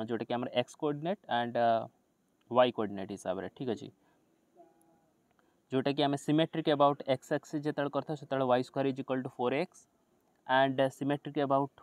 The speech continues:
ୱାଇ ଆକ୍ସିସ୍ ଯେତେବେଳେ କରିଥାଉ, ସେତେବେଳେ ଏକ୍ସ ସ୍କୋୟାର ଇଜ୍ ଇକ୍ୱାଲ୍ ଟୁ ଫୋର୍ ଏ ୱାଇ। ତେଣୁ ଏଠି ଆମର,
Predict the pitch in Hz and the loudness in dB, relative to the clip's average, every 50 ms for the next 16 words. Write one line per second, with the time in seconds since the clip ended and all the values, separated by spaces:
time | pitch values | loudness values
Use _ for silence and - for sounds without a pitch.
0 | - - 120 123 139 160 170 151 - - 156 143 - 151 - 139 135 131 135 127 | -8 2 4 4 6 6 4 2 0 -4 -8 -6 -6 -6 -4 -4 -4 -4 -6 -8
1 | - 160 185 - - - - 127 123 131 170 - - _ _ _ _ _ _ _ | -6 -8 -8 -8 -8 -6 -4 -4 -2 -2 -4 -4 -8 _ _ _ _ _ _ _
2 | _ _ _ _ _ - 131 135 - - - 190 - - - 196 180 156 127 120 | _ _ _ _ _ 0 0 0 0 -2 -6 -6 -4 2 2 4 4 4 2 0
3 | - 123 131 160 180 - 127 120 110 107 101 101 113 - - _ _ _ _ _ | -2 -2 -2 -2 -2 0 0 2 2 2 0 -2 -6 -10 -14 _ _ _ _ _
4 | _ _ _ _ _ _ _ _ _ - 151 160 170 160 151 - - 170 160 156 | _ _ _ _ _ _ _ _ _ -4 -2 0 2 2 2 2 2 2 4 4
5 | 156 160 | 4 4